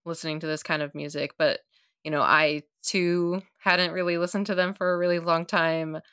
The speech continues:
Um, you know, I asked my boyfriend, like, I was like, "Have you listened to this,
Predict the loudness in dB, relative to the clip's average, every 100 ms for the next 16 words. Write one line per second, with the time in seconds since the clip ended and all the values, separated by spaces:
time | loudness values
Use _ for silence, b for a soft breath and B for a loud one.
0 | b b _ 0 0 0 -6 -14 -18 _
1 | _ _ _ _ _ _ 2 4 6 4
2 | 2 0 4 4 4 4 2 0 0 0
3 | 2 0 0 -2 -4 -4 -4 -2 -2 -2
4 | -2 -4 -2 0 0 -2 -2 -4 -4 -6
5 | -12 -16 -20